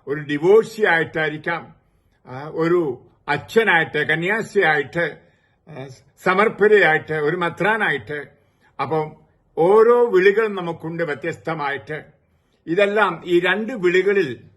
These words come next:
ആശ്രയിച്ചാണ്. ക്രിസ്തുവിനെ പോലായിത്തീരുക, ക്രിസ്താനുകരണം,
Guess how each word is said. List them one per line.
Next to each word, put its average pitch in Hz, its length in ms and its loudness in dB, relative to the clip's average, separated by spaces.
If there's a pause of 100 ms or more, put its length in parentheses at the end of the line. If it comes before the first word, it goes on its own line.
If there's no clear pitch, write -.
(120)
ആശ്രയിച്ചാണ്. 147 880 -8 (680)
ക്രിസ്തുവിനെ 185 500 -2
പോലായിത്തീരുക, 156 1120 -2
ക്രിസ്താനുകരണം, 151 1000 -4